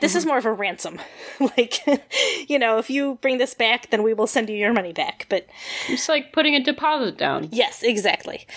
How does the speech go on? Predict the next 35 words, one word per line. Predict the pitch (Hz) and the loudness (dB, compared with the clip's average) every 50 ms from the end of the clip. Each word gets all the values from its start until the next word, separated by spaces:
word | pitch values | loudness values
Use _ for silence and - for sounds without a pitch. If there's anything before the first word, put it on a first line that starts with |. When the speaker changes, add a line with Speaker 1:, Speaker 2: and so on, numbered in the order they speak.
| - - - - - - | -12 -12 -12 -8 -2 0
Speaker 1:
Um, | 240 226 220 220 - | 2 2 2 0 0
and | 254 262 247 | 0 0 2
so, | - 262 233 220 | 2 2 4 4
yeah, | 220 214 233 185 170 | 4 4 2 2 2
the | - - | 2 0
Ptolemies | - - 277 277 277 269 269 262 254 - 220 | 0 2 2 2 4 4 4 2 2 2 2
were | 226 226 220 214 214 - | 4 4 4 2 0 -2
willing | 247 240 247 247 247 240 247 247 | -2 0 2 4 4 4 2 2
to | - 226 | 0 -2
give | 180 - 254 202 | 0 0 2 4
up | 220 226 220 - | 4 2 2 2
the | 226 220 | 2 2
money | 240 294 294 277 254 240 233 220 - - _ _ _ | 4 4 4 4 2 2 0 -2 -8 -14 _ _ _
in | 240 233 226 | 0 2 4
a | |
lot | 226 220 220 220 | 4 2 2 0
of | 220 | 0
cases | - 214 214 220 208 - | 0 0 0 0 -2 -2
to | - 220 | -2 -2
keep | - - 202 - | -2 -2 -2 0
the | 202 185 | 0 0
originals. | 185 190 180 180 160 160 - - - - - - - - - - - - - | 0 0 -2 -4 -6 -8 -10 -10 -10 -10 -10 -8 -8 -10 -8 -8 -10 2 2
And | 262 262 | 4 4
of | 254 - | 4 2
course, | - 285 254 - | 2 2 2 2
the | - 254 | 2 0
point | - - 269 320 392 453 440 - | 2 2 2 4 4 2 2 0
is | 233 196 160 160 165 214 240 - - - - - | -2 -2 -2 -4 -6 -6 -4 -4 -4 -6 -8 -10
that | 220 196 247 240 226 - | -4 0 2 2 4 4
every | - 269 294 403 392 | 4 4 2 2 2
time | - - 349 339 330 | 2 2 2 4 4
you | 330 320 | 2 2
copy | - - - 262 262 262 277 285 | 2 2 4 4 4 4 2 0
a | 320 311 | 0 0
text, | - - - 202 - - - - - - - - - - - | -2 2 2 2 2 2 0 -4 -4 -4 -4 -4 -6 -10 -14